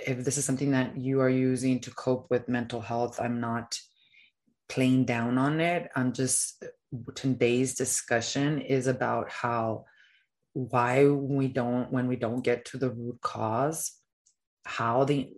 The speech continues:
brain is impacted through that and why this, these patterns of mental health continue,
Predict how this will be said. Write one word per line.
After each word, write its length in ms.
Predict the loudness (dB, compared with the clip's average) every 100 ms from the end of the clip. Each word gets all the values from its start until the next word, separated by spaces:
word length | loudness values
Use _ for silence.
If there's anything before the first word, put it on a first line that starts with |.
| -6
brain 340 | 0 2 2 0
is 140 | 0
impacted 680 | -4 -2 -2 -2 0 -2 -2
through 160 | -2
that 300 | 2 4 4
and 260 | 4 2 0
why 480 | -2 -2 -2 -4 -6
this, 540 | -8 -2 0 2 0 0
these 260 | -2 -4 -6
patterns 680 | -8 -2 2 2 2 0 -2
of 80 |
mental 380 | -4 -4 -6 -8
health 400 | -6 -2 -2 -2 -12 -18 -18 -18 -12
continue, 680 | -2 0 0 0 2 2 -2